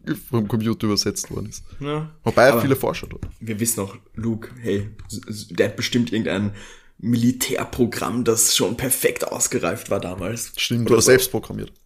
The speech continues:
Speaker 2: Oder se-, ja, selbst, das wird sein, selbst programmiert. Es wird auf jeden Fall von der, von der Britta das Flugzeug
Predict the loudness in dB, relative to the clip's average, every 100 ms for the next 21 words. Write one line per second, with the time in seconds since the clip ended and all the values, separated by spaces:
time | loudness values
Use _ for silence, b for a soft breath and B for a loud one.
0 | _ -4 -2 -2 -2 0 0 -2 -2 -2
1 | -2 -2 0 0 0 -2 -4 -4 -4 -6
2 | -8 -10 B B B B B B B B
3 | 0 4 4 4 2 4 4 2 0 -12
4 | _ -12 -2 0 2 2 2 -2 -4 -4
5 | 2 2 6 4 4 -2 -10 -18 -8 -2
6 | -2 0 0 2 0 0 -2 -10